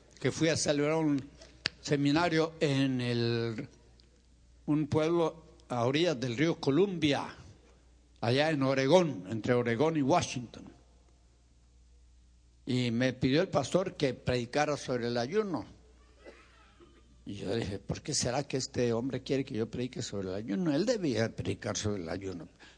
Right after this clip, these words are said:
Pero es que no se atrevía porque la mayoría de la congregación era como algunos de los que están aquí esta noche.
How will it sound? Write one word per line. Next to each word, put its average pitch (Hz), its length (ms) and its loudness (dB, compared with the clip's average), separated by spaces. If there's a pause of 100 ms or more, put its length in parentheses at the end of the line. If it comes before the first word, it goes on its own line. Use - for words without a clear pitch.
Pero 117 140 -2
es 107 60 -4
que 139 140 -2
no 135 120 0
se 139 180 -4
atrevía 127 580 -2
porque 110 300 -6
la 104 120 -6
mayoría 127 300 0
de 170 80 0
la 123 200 0
congregación 113 760 -2
era 147 240 0
como 113 220 -4
algunos 135 380 -2
de 120 120 -2
los 110 180 -10
que - 100 -12
están 107 280 -8
aquí 98 220 -8
esta - 220 -8
noche. - 420 -4